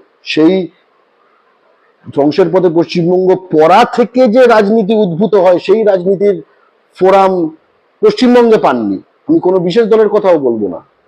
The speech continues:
শাসক বিরোধী সব মিলিয়ে। বাংলা পক্ষ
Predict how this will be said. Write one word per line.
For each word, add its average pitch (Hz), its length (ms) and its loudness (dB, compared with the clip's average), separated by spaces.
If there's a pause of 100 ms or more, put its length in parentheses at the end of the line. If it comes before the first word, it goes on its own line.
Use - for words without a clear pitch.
(180)
শাসক 165 340 -2
বিরোধী 151 380 -2
সব 135 200 -4
মিলিয়ে। 127 500 -2 (920)
বাংলা 170 360 2
পক্ষ 226 400 -4